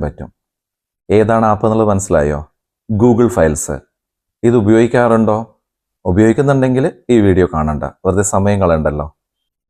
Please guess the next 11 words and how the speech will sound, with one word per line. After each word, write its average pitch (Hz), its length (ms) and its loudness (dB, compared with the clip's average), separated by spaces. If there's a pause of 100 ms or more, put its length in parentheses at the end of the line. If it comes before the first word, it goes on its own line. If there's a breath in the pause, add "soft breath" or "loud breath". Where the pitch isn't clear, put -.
(220)
അല്ലാത്തവരോട്, 101 640 0 (400)
Google 123 300 2
Files 107 340 2
എന്ന് 107 120 0
പറഞ്ഞിട്ടുള്ള 95 280 0
ഒരു 87 140 0
ആപ്പ് - 220 -8
നിങ്ങളുടെ 87 280 -4
ഫോണിൽ 80 320 -2
ഉണ്ടാകും. 76 320 -6 (160)
ഒട്ടുമിക്ക 101 340 -2